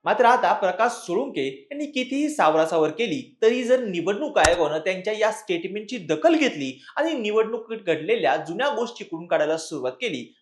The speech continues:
तर प्रकाश सोळुंके यांची आमदारकी नक्कीच धोक्यात येईल. पण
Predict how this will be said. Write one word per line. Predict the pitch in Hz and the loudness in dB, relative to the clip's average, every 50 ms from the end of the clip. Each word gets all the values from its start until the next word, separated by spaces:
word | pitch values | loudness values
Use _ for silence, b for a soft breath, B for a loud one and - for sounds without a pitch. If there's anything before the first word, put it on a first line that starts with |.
| b - | b 0
तर | 247 247 | 0 0
प्रकाश | - - 165 156 160 202 202 | 2 2 0 2 2 2 0
सोळुंके | 208 - 160 175 254 277 208 170 139 143 143 - - - - | 0 0 -2 -2 -2 -2 -2 -4 -4 -6 -6 -12 -14 -8 -4
यांची | 254 269 269 254 - 254 | -4 -4 -4 -2 0 2
आमदारकी | 233 226 226 196 180 180 185 208 233 226 | 2 2 2 0 0 0 -2 -2 -6 -8
नक्कीच | 190 165 170 165 - - 233 220 175 147 | -8 -8 -10 -12 -12 -14 -14 -12 -6 -6
धोक्यात | 147 139 135 131 131 131 | -6 -2 -2 -4 -4 -4
येईल. | 139 120 104 - _ _ _ _ _ - | -8 -10 -10 -16 _ _ _ _ _ 2
पण | 226 208 165 143 | 4 4 4 4